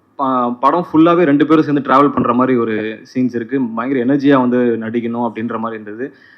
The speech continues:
நானும் டைரக்டர் அப்படி குஷியா வந்து ஏதாவது பண்ணலாம் அப்படின்னு சொல்லிட்டு எனர்ஜியா இருக்கிறோம்.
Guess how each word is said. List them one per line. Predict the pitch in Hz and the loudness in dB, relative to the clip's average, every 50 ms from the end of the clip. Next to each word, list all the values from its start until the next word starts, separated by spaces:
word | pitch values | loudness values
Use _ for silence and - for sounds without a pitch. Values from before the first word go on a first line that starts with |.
| - _ | -20 _
நானும் | - 120 127 151 165 165 | 0 4 4 6 6 6
டைரக்டர் | 143 139 135 139 135 131 139 | 6 4 4 2 2 2 2
அப்படி | 131 135 127 | 2 2 2
குஷியா | - 131 131 - 160 151 143 | 0 0 2 4 4 4 4
வந்து | 127 123 135 | 4 2 2
ஏதாவது | 135 120 131 131 127 - | 2 2 4 2 2 2
பண்ணலாம் | 123 123 131 131 123 117 110 | 0 0 2 2 2 2 2
அப்படின்னு | 123 120 | 0 -2
சொல்லிட்டு | 120 127 120 120 120 117 123 | -2 -2 -4 -4 -2 -2 -2
எனர்ஜியா | 120 113 123 117 | -2 -2 -2 -2
இருக்கிறோம். | 110 110 107 120 139 147 139 123 110 - | -2 -2 -2 -2 0 0 0 -2 -2 -6